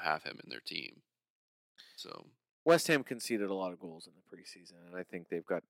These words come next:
Speaker 2: they, but they, when they
Speaker 1: It
Speaker 2: won,
Speaker 1: will,
Speaker 2: they
Speaker 1: it will
Speaker 2: scored a
Speaker 1: change.
Speaker 2: ton.
Speaker 1: Yeah.
Speaker 2: That's the other side of it. I mean, they scored,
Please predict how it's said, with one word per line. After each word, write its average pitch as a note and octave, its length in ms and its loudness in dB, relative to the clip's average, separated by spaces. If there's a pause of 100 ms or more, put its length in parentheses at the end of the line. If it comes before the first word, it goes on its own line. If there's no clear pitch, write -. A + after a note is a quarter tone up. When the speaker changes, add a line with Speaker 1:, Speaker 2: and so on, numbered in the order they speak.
(140)
Speaker 2:
they, G2 160 2 (220)
but A#2+ 140 4
they, B2 220 10
when C3+ 160 6
they A#2 100 8
Speaker 1:
It G#2+ 60 8
Speaker 2:
won, A#2 180 10
Speaker 1:
will, G2+ 40 4
Speaker 2:
they G2 100 4
Speaker 1:
it F2+ 100 2
will A2+ 60 8
Speaker 2:
scored C3 260 10
a - 20 4
Speaker 1:
change. D2 100 -2
Speaker 2:
ton. F#2 360 8
Speaker 1:
Yeah. F#2+ 80 4
Speaker 2:
That's - 140 2
the G2+ 120 4
other F#2 160 6
side G#2 300 8
of D#2+ 100 -2
it. - 140 -8 (120)
I F#2+ 60 -20
mean, F2+ 140 -10
they F#2 120 -4
scored, G2+ 580 4